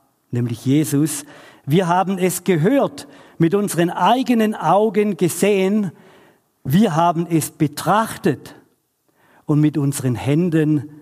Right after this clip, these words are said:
betastet. Das Wort des Lebens, Jesus. Das Wort des Lebens. Wir haben es gesehen, wir haben es betrachtet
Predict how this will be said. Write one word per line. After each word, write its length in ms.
betastet. 800
Das 340
Wort 440
des 220
Lebens, 680
Jesus. 640
Das 320
Wort 340
des 180
Lebens. 680
Wir 200
haben 340
es 460
gesehen, 680
wir 200
haben 300
es 280
betrachtet 1120